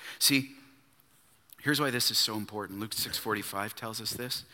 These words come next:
just shines a light right on our heart in this. It says, "From the overflow of the heart, the mouth speaks."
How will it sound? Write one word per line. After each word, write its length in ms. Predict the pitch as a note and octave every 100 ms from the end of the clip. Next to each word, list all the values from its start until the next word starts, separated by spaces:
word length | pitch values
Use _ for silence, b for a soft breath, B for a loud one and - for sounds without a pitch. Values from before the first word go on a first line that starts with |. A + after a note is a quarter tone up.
| B
just 160 | A2+ -
shines 340 | B2+ A2+ G#2+
a 60 | G#2
light 240 | G2+ G#2+
right 140 | A2
on 100 | G#2+
our 100 | G#2+
heart 200 | G2 G#2+
in 80 | A2
this. 220 | A#2 C3 - B B B B B
It 80 | -
says, 240 | A#2+ A2+
"From 240 | - A#2
the 140 | A2 G#2+
overflow 680 | B2 D3 E3+ D#3+ - A#2+
of 160 | A2 G2+
the 120 | G2+
heart, 720 | F#2 - - G2 A2 - - -
the 80 | G#2+
mouth 400 | G2 F#2 F2+ F2
speaks." 720 | - - - G#2 F2+ - -